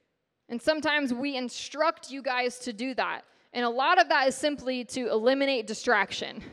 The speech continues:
Because when our eyes are closed, we have nothing else to focus on.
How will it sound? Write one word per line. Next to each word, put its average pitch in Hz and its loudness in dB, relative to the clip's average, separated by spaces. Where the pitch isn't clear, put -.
Because 240 -2
when 247 -2
our 247 2
eyes 302 2
are 330 0
closed, 247 6
we 247 2
have 233 2
nothing 294 0
else 269 -2
to 247 -4
focus 254 0
on. - -12